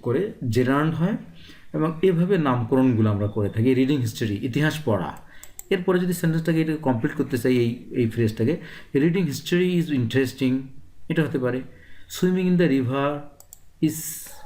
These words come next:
এক, আহ, is a, আহ, is a good, আহ, exercise এরকম হতে পারে।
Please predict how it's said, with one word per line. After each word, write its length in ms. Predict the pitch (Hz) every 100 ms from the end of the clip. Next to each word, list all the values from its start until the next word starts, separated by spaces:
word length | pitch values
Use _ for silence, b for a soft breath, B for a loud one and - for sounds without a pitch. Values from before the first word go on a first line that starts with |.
| -
এক, 160 | 127 110
আহ, 840 | - 151 127 117 110 110 110 110
is 100 | 139
a, 80 | 139
আহ, 420 | 131 - 135 123
is 120 | 139 131
a 80 | 123
good, 560 | 135 113 - - -
আহ, 60 | 131
exercise 640 | 127 113 - 139 - 139
এরকম 260 | 143 127 120
হতে 120 | 120
পারে। 200 | 117 117